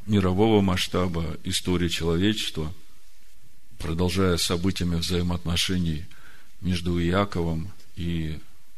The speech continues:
новозаветней общиной, невестой Машиаха. Я специально не говорю, э, церковью, потому что,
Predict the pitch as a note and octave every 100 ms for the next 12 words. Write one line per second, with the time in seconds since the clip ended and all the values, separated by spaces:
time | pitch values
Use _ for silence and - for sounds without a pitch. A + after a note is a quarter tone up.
0 | - - - G2 F2 E2+ F2 F#2 F#2+ -
1 | E2 D#2 - - - - - - - -
2 | - - E2+ D#2+ - G#2 F#2+ F2 F2+ F#2
3 | F#2+ F#2+ - D#2 C#2 - - - - -
4 | - D2+ - G#2 G2+ E2+ - E2 - -
5 | - - - - - - - - F2+ -
6 | F#2+ - G#2+ E2+ E2 E2 F2 E2+ D2+ D2+
7 | - E2 E2 - - - - F2 - C#2+
8 | C#2 C#2+ - - - - - - - -
9 | - - - - - E2 D#2+ E2 - D#2+
10 | E2+ F2 -